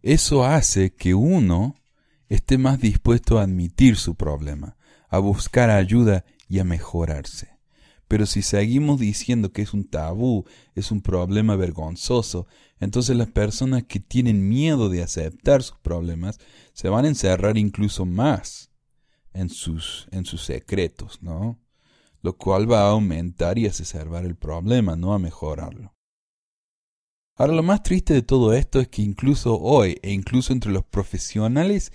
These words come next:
de la salud mental, este estigma todavía existe. Por ejemplo, un profesor de B Y U, un tal Ed Gant, escribió una respuesta al artículo de Common Consent que leí anteriormente.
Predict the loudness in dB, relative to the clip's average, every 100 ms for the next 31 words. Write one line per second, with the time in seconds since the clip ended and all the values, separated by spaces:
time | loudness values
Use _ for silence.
0 | -20 -20 -20 0 2 2 0 0 -2 0
1 | 4 2 2 -2 -4 -4 0 0 0 -4
2 | _ _ _ _ 0 2 2 2 2 0
3 | 2 0 0 2 2 2 2 0 0 -2
4 | -2 -6 -14 -14 _ _ _ -20 _ -2
5 | 0 -2 -2 -4 -8 _ _ -2 0 2
6 | 0 -2 -2 -2 0 0 0 2 2 0
7 | -2 -2 -2 -4 -6 -6 -4 -2 0 0
8 | 0 -2 -4 -10 _ _ _ -6 -2 -2
9 | 0 2 4 4 4 2 0 -2 2 2
10 | 2 0 -2 -2 2 2 2 0 -2 0
11 | -2 0 -2 -2 -2 -2 0 0 -2 -4
12 | -4 -2 2 2 0 -6 -12